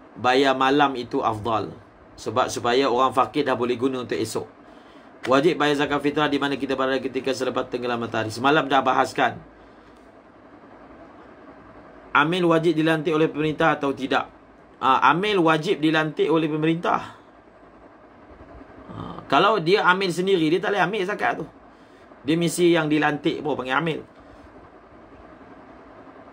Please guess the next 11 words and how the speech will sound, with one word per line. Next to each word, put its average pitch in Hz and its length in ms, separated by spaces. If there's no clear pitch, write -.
Ayah 160 400
bagi 151 400
zakat 156 400
pada 151 240
anak 151 320
perempuannya 151 540
yang 147 240
dah 143 100
berkahwin 143 460
yang 139 100
fakir. 117 400